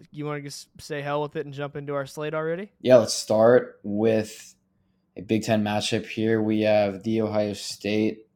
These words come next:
Speaker 2: at Purdue playing in West Lafayette. The last time they played was that memorable twenty eighteen game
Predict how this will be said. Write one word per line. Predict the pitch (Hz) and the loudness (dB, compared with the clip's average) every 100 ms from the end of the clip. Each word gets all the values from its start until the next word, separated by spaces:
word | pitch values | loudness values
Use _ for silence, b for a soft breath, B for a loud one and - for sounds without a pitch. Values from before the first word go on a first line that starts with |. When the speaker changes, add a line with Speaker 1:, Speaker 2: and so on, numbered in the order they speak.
| 95 | -2
Speaker 2:
at | 104 117 - | 2 0 -2
Purdue | 120 101 110 113 | -4 0 2 0
playing | 113 113 107 | 0 -2 -2
in | 101 | 0
West | 104 - | -2 0
Lafayette. | 104 98 101 101 | -2 -2 -4 -4
The | 80 | -2
last | 95 107 107 | 0 0 0
time | 113 110 | 0 0
they | 110 | -2
played | 110 113 | 0 -2
was | 107 104 | -2 -2
that | 95 | -2
memorable | 95 98 98 95 | -2 -4 -4 -6
twenty | - 107 101 | -8 -6 -4
eighteen | 98 - 104 104 | -6 -6 -6 -4
game | 107 110 110 104 | -2 0 0 -2